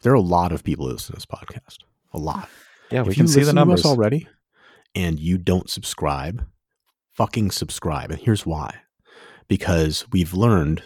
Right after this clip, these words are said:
Speaker 1: that most of the podcasting platforms, uh, rank their search results partly based on s-, number of subscribers. And so we know that there are a number of people who just, you know, download the episodes, go find them, whatever.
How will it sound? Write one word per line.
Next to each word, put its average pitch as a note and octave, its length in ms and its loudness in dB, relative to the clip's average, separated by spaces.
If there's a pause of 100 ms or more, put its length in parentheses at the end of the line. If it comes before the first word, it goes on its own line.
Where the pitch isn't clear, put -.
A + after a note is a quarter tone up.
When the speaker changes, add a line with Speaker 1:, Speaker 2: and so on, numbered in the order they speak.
Speaker 1:
that E2 300 -2 (160)
most F2 400 -2
of E2+ 140 -4
the C#2+ 300 -8 (200)
podcasting - 580 -6
platforms, - 640 -10 (460)
uh, D2 380 -6 (280)
rank F#2 280 0
their D#2+ 120 2
search - 240 -2
results D2 540 -2 (1200)
partly D#2 340 -10
based - 320 -12
on C3 100 -12
s-, - 280 -12
number F2 200 -4
of D2+ 80 -10
subscribers. G2+ 760 -4
And F2+ 120 -6
so F2 280 0
we A2+ 100 0
know G2+ 300 4
that F#2 180 -8
there E2 100 -2
are D#2 40 -2
a - 40 -2
number D#2 200 -4
of - 60 -10
people - 260 -8
who D#2 100 -8
just, - 340 -10
you - 120 -12
know, - 120 -18 (1200)
download D2+ 280 0
the D2 100 0
episodes, C#2+ 420 -2
go - 100 -2
find C2+ 320 -2
them, C2+ 100 -4
whatever. B1+ 440 -6